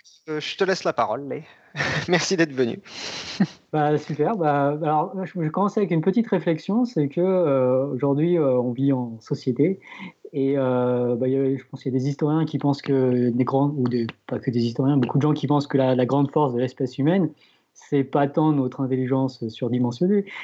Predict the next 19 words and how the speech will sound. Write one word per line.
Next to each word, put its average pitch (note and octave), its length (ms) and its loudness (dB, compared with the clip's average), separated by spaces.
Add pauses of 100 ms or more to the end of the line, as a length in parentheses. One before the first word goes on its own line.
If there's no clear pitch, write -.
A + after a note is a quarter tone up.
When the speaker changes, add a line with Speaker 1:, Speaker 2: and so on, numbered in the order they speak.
Speaker 2:
c'est D3+ 120 0
surtout D#3 380 2
le E3 100 4
fait F3+ 200 0
qu'on C#3 160 2
ait C#3 100 4
réussi C3+ 400 2
à C#3 320 2
collaborer C3+ 480 2
ensemble C#3+ 420 0
pour, C3+ 460 0
euh, A2+ 240 -4 (540)
coopérer C3+ 580 2
et C3 60 0
former C3 520 0
des C3 120 0
sociétés C#3 580 0
où, C#3+ 240 2
euh, A#2+ 320 -2